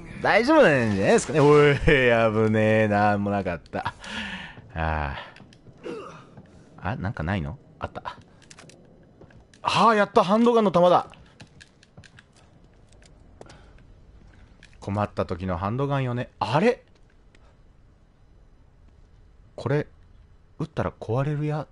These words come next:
爆発するやつやったのに、私、一個も使わんかったな。うーん。いかに、まだ慣れてないかだよな。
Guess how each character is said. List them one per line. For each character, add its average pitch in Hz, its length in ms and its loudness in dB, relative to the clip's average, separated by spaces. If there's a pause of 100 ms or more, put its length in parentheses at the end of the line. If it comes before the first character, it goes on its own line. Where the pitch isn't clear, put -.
(140)
爆 98 380 -8
発 - 180 -10
す - 80 -14
る 160 80 -6
や 151 260 -6
つ 98 260 -12
や 78 100 -12
っ - 20 -20
た - 100 -14
の 76 80 -10
に、 73 60 -10
私、 - 300 -14
一 - 60 -18 (380)
個 - 100 -8
も 156 60 -6
使 - 160 -12
わ 156 60 -8
ん - 20 -10
か - 80 -12
っ - 40 -14
た - 100 -18
な。 85 140 -16 (1500)
う 82 60 -14
ー - 20 -
ん。 76 540 -16 (260)
い 95 100 -8
か 175 220 -4
に、 123 180 -4 (2500)
ま 98 160 -2
だ 78 120 -6
慣 92 160 0
れ 104 80 -4
て - 120 -10
な 78 160 -8
い 76 60 -10
か 71 100 -14
だ 60 80 -14
よ 65 100 -16
な。 64 140 -12